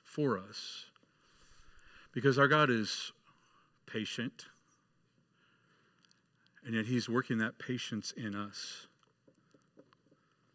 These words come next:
He is conforming us to his likeness. He, he wants us to hate what he hates and to love what he loves.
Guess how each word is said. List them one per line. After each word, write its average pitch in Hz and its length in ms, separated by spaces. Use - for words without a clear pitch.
He 135 280
is 110 280
conforming 127 720
us - 540
to 113 420
his 123 640
likeness. 117 880
He, 151 240
he 175 240
wants 143 400
us - 320
to 120 80
hate - 260
what 131 140
he - 160
hates - 640
and 120 180
to 127 100
love 120 380
what 123 140
he 131 160
loves. 113 720